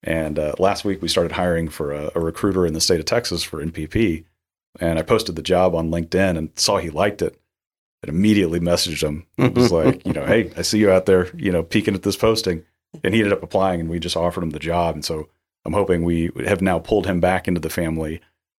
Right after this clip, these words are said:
Speaker 1: uh, in a function we would have never been able to offer as, as Patriot.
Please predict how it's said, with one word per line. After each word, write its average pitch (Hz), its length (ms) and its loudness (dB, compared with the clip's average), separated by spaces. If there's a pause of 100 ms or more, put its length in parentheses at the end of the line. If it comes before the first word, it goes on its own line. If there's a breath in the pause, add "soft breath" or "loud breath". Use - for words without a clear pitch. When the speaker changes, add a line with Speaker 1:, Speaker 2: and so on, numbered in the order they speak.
Speaker 1:
uh, 85 200 0
in 90 60 0
a 87 60 0
function 90 400 -4
we 85 80 -2
would 85 100 0
have 82 80 -2
never 85 220 2
been 80 100 -4
able 78 160 -4
to 73 80 -6
offer 73 480 -8 (220)
as, 76 400 -8
as 78 120 -8
Patriot. 78 480 -6